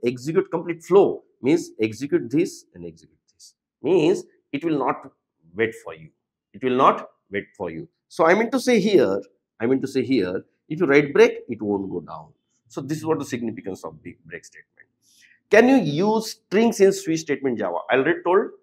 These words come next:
in J D K seven they have introduced, yes, you can use string. That solved many problems of Java developers.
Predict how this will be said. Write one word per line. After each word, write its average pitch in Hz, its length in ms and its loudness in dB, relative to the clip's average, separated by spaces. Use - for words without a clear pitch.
in 120 120 -6
J 110 140 -2
D 117 100 0
K 117 380 -2
seven 139 440 -4
they 113 80 -4
have 110 140 -4
introduced, 117 520 -10
yes, 117 200 -4
you 95 60 -20
can 90 220 -10
use 87 180 -18
string. 92 420 -18
That 101 160 -10
solved 98 360 -6
many 110 160 -6
problems - 680 -18
of 85 100 -8
Java 85 360 -12
developers. - 560 -20